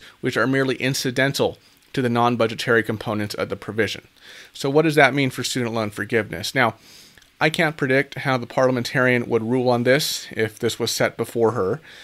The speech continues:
but clearly forgiving federal student loan debt will have an impact on government revenues. At the same time, there will be questions about whether those impacts are merely incidental to the non-budgetary components. In other words, whether the impact on the budget is just a secondary effect of the main provision,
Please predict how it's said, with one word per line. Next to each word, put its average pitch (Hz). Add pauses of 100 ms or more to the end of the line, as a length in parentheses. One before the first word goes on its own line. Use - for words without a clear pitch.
(140)
but 131
clearly 175
forgiving 143
federal 131
student 127
loan 135
debt 120
will 147
have 160
an 151
impact 143
on 117
government 101
revenues. 175 (440)
At 139
the 151
same 151
time, 107 (420)
there 165
will 196
be 196
questions 120
about 135
whether 156
those 151
impacts 151
are 120 (360)
merely 127
incidental 131 (100)
to 131
the 123
non-budgetary 120
components. 151 (340)
In 131
other 139
words, 131
whether 123
the 123
impact 123
on 113
the 107
budget 117
is 120
just -
a 117
secondary 120
effect 165
of 113
the 113
main 185
provision, 107